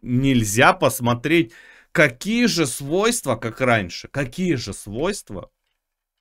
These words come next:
у нас будет иметь оружие в будущем после модернизации. О чём я говорю? А вот о чём.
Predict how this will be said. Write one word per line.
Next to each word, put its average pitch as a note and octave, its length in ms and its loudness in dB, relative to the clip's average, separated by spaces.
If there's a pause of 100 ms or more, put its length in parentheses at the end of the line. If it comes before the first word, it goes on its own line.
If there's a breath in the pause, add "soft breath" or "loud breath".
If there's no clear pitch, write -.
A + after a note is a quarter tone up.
(380)
у A#2 100 2
нас B2 340 2 (420 loud breath)
будет A2 460 0
иметь A2 320 -2
оружие C3+ 540 0
в F2+ 180 -14
будущем G#2 800 -2
после F#3+ 500 -4
модернизации. G#2 1000 -4 (340 loud breath)
О A#2 140 2
чём B2+ 280 -2
я A#2 60 0
говорю? C#3 520 0 (240)
А A#2+ 320 2 (180)
вот G2 360 -8
о E2+ 60 -12
чём. - 240 -20